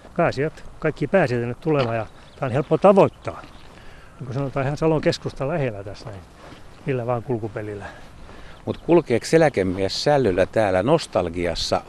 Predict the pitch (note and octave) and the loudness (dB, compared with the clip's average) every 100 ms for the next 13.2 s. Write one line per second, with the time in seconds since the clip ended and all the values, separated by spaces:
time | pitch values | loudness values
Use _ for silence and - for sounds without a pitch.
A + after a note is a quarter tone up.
0 | - F#2+ A2 G#2+ F2+ - - - D#2+ - | -2 2 4 4 2 0 -10 -10 -10 -8
1 | - - - F#2 F2+ - F#2+ G2+ A2 G2+ | -10 -10 -10 -8 -8 -8 -4 0 2 2
2 | F#2 - A2 F2 E2+ F#2 G#2+ F#2+ F2+ E2 | 0 0 0 0 0 -2 -2 -2 -4 -8
3 | - F#2 F2 F#2 G2 F#2+ F2 E2+ - - | -8 -8 -6 -4 -4 -4 -4 -6 -6 -8
4 | - - - G2 F#2+ F2 E2 F#2 G2+ F#2 | -12 -20 0 2 4 2 -2 0 2 2
5 | E2 D#2 E2+ F2+ - B2 G#2+ - F#2 - | 2 0 0 2 2 2 2 0 -4 -4
6 | F2 A2 - F#2+ F#2 G2+ F2 E2+ F2 F2+ | -2 -2 2 2 2 0 0 -2 -10 -8
7 | - F#2 G2 F#2 - - - - - - | -6 -6 -4 -4 -4 -8 -18 -16 -10 0
8 | A2 F#2+ E2 - E2+ E2+ F#2+ F#2 - A2 | 2 2 -2 -2 -4 -2 -2 -2 2 2
9 | E2+ E2 - - - - - B2+ C3 - | 2 -4 -14 -18 -20 -20 -6 -2 -2 -2
10 | - E3+ - F#3 D#3 - - D#3 G3 D3 | 4 6 6 2 -2 -6 0 4 4 6
11 | D3+ F#3+ G3+ - B2+ C3 C#3+ B2 A#2+ D#3 | 8 10 8 6 4 6 4 4 4 4
12 | D#3+ D3 D3 - C3+ A#2+ - A#2+ C3+ B2+ | 4 2 2 2 0 -2 -2 0 2 0
13 | B2+ | -2